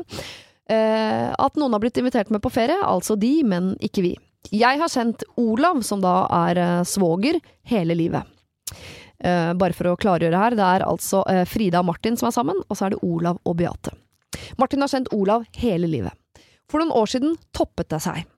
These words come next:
Frida hadde ikke penger til å komme seg hjem på besøk til foreldrene sine, og da svartnet det for svigerfar. Og han sa at Frida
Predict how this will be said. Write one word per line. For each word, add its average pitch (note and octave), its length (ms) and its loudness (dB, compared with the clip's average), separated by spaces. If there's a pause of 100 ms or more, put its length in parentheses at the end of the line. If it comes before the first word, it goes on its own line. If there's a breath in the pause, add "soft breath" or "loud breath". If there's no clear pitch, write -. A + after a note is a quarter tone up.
(220)
Frida G#3+ 280 0
hadde A3+ 140 2
ikke - 120 -4
penger G3+ 200 0
til F3 80 -2
å - 40 -8
komme F3+ 160 -4
seg A3+ 160 0
hjem F3 240 0
på G3 120 -2
besøk - 280 -2
til F#3+ 120 -2
foreldrene F#3+ 360 0
sine, C#4+ 160 -2
og D4+ 80 -2
da C4 60 2
svartnet - 640 -6
det E3 120 -2
for A#3 80 0
svigerfar. - 520 -2
Og F3+ 80 -2
han A3 120 0
sa F#3 260 2
at - 80 -4
Frida G#3+ 280 -2